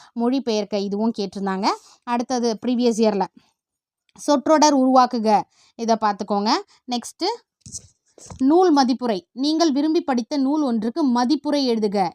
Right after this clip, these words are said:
இது கேட்டிருந்தாங்க. ஆனுவல் எக்ஸாம்ல எயிட் மார்க்ல கேட்டிருந்தாங்க.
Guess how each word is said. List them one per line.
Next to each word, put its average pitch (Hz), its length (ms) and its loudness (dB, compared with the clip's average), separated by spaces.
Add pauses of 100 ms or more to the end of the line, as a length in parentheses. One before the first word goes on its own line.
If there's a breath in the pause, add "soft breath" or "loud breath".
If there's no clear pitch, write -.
இது 240 220 -6
கேட்டிருந்தாங்க. 226 440 -2
ஆனுவல் 220 320 -2
எக்ஸாம்ல 240 380 0
எயிட் 277 220 2
மார்க்ல 262 320 4
கேட்டிருந்தாங்க. 190 520 -4